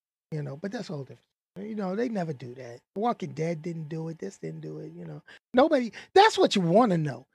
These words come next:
You wanna know how they became the zombie in the first place. That just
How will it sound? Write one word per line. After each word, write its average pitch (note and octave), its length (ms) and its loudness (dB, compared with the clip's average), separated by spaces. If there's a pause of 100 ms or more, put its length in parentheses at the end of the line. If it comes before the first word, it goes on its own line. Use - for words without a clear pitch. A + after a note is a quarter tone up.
(160)
You A4 160 10
wanna D#4 200 8
know G#3+ 220 10
how G#3+ 480 12
they A3 160 12
became F#3 420 0
the E3 100 0
zombie D#3+ 420 0
in D#3 80 -4
the C#3+ 80 -8
first D3 320 -14
place. B2+ 200 -12
That D#4 140 -10
just - 220 -14